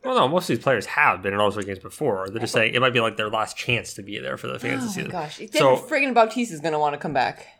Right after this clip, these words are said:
Speaker 1: Like, the article here says, "The clause reads like it was written specifically to get Albert Pujols into the game this year."
Speaker 2: <laughs>
Speaker 1: 'Cause he is, he has said he's retiring after this season.
Speaker 2: Okay, finally. Good
Speaker 1: So,
Speaker 2: for him.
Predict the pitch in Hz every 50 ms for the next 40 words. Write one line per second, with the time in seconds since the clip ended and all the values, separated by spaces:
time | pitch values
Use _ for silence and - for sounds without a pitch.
0 | _ _ _ - 120 113 117 - - 143 131 131 135 135 - 143 127 117 123 117
1 | 113 - 135 113 110 101 92 - 120 - - 151 151 151 147 131 117 120 123 123
2 | 127 123 123 123 120 110 113 113 110 107 104 117 123 120 - - 117 101 - 127
3 | 120 113 120 117 107 104 107 113 123 101 104 107 101 104 117 107 104 104 101 101
4 | 107 101 98 95 95 95 98 98 117 120 - - - - 320 - - - - -
5 | 196 185 170 - - - - - 453 - - 359 330 - 320 - - 254 262 -
6 | - - 113 104 123 135 139 139 127 117 - - 127 127 131 131 127 - 135 127
7 | 110 107 107 101 113 107 107 110 113 117 113 - - 127 127 120 - 135 123 123
8 | 143 143 156 160 165 175 175 - - 151 139 139 - 156 151 151 151 143 131 127
9 | 127 156 107 101 101 156 147 135 135 131